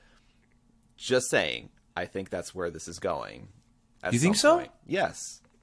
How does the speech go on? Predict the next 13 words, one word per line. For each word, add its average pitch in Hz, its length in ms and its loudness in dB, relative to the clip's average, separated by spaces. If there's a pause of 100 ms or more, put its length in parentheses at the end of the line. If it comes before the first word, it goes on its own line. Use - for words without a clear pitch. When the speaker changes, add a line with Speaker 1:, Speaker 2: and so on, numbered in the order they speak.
(140)
Speaker 1:
I've 127 140 4
s-, - 200 -4
I've 190 220 2
seen 226 520 -2 (100)
enough 175 500 0
of 135 180 -4
these 156 240 -6
things 127 500 -4 (420)
to 139 180 0
Speaker 2:
Hmm. 104 100 4
Speaker 1:
make 120 260 0
this 110 260 -2
prediction. - 760 -6